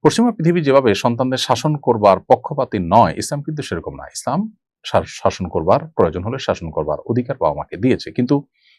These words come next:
এর মানে এই না যে তাদের প্রতি জুলুম বা টর্চার করা যাবে শাসনের নামে। আহ,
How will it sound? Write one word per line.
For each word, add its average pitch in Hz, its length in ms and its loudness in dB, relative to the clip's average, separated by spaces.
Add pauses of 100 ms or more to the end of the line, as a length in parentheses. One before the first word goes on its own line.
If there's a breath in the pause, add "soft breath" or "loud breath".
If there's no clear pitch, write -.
(120)
এর 135 140 4
মানে 147 140 2
এই 147 220 4
না 139 120 0
যে 104 100 -2
তাদের 92 280 0
প্রতি 85 320 -12 (180)
জুলুম 113 220 2
বা 113 80 -2
টর্চার 127 420 2
করা 95 180 2
যাবে 82 160 -2
শাসনের - 360 -8
নামে। 90 240 -6 (840 loud breath)
আহ, 92 380 6